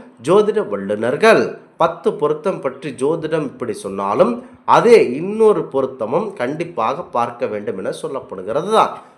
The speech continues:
அதுதான் மனப்பொருத்தம். மனப்பொருத்தம் இருந்தால் மாங்கல்ய பொருத்தம் உண்டு என ஜோதிடர்கள் கருத்து. திருமணம் செய்யும் போது பெண்ணுக்கும் ஆணை பிடித்திருக்கிறதா, ஆணுக்கு பெண்ணை பிடித்திருக்கிறதா என்று கேட்டு உறுதி செய்வது அவசியம்.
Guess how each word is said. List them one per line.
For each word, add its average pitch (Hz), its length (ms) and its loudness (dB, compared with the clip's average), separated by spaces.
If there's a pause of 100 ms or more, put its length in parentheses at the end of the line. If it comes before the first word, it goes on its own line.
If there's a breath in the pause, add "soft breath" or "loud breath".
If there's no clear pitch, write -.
(140 loud breath)
அதுதான் 151 680 2
மனப்பொருத்தம். 143 760 -2 (260)
மனப்பொருத்தம் 156 800 -2
இருந்தால் 113 480 -2
மாங்கல்ய 180 600 -2
பொருத்தம் 113 420 -6
உண்டு 120 300 -2
என 143 420 -2 (300 loud breath)
ஜோதிடர்கள் 165 680 -2
கருத்து. 117 640 -2 (220 loud breath)
திருமணம் 220 380 2
செய்யும் 156 380 -8
போது 120 300 -4
பெண்ணுக்கும் 190 640 -6
ஆணை 135 260 -2
பிடித்திருக்கிறதா, 127 1040 -2 (220 loud breath)
ஆணுக்கு 202 520 2
பெண்ணை 170 320 -4
பிடித்திருக்கிறதா 151 840 -6
என்று 123 280 -6
கேட்டு 120 380 -6
உறுதி 143 180 -10
செய்வது 113 380 -10
அவசியம். 156 600 -2